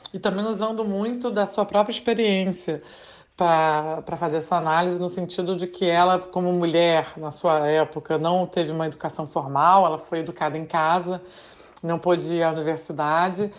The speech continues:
E a origem desse ensaio são palestras que ela fez no começo, então, do século,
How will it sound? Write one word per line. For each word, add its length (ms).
E 720
a 140
origem 600
desse 260
ensaio 600
são 360
palestras 800
que 80
ela 160
fez 640
no 120
começo, 360
então, 180
do 80
século, 640